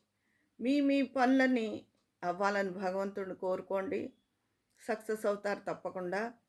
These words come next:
అంతేగాని అధైర్యంగా ఉండి జీవితాన్ని చిన్నాభిన్నంగా చేసుకోవద్దు,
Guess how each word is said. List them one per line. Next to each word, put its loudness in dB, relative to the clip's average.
అంతేగాని 2
అధైర్యంగా 4
ఉండి -2
జీవితాన్ని -2
చిన్నాభిన్నంగా -2
చేసుకోవద్దు, -6